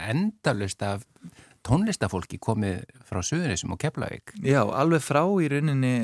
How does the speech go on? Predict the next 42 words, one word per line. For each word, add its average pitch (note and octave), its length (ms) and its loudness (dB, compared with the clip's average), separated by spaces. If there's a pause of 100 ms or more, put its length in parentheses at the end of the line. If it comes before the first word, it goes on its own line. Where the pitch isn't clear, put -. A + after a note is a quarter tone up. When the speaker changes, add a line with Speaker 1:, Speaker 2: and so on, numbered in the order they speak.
(180)
Speaker 2:
að A2 320 -2
rokki C#3+ 280 -2
kemur C3 440 0
og - 20 -8
Þorsteinn - 480 -2
Eggertsson B2+ 600 -2
sprettur B2+ 400 -4
fram B2 180 2
á - 20 -4
sjónarsviðið A#2+ 680 0
og A2 100 -2
svo A#2 140 -2
þetta A2 220 -4
hljómar A#2 480 0
og, A2 260 -4
og G#2+ 240 -10
trúbrot A#2+ 480 -6
og G#2+ 140 -6
allar A#2+ 180 -6
þessar G#2 160 -8
hljómsveitir, A2+ 540 -4 (680)
allt G#2+ 180 -6
til A#2 140 0
Hjálma, A#2+ 720 2
Memphis A#2 500 0
Mafian A#2 400 0
er A2+ 140 0
að G#2+ 180 -6
hluta A#2+ 240 -6
til A#2+ 160 -4
sett, - 460 -8
eh, G2+ 200 -10
saman A#2+ 500 0
af A#2 240 -4
Keflvíkingum A#2 760 -4
og, G#2+ 280 0 (180)
og G#2+ 260 -8
inn A#2 140 2
í A2+ 80 0
bakalú-, B2 480 -4
bara C3 240 0
endalaust. - 560 -2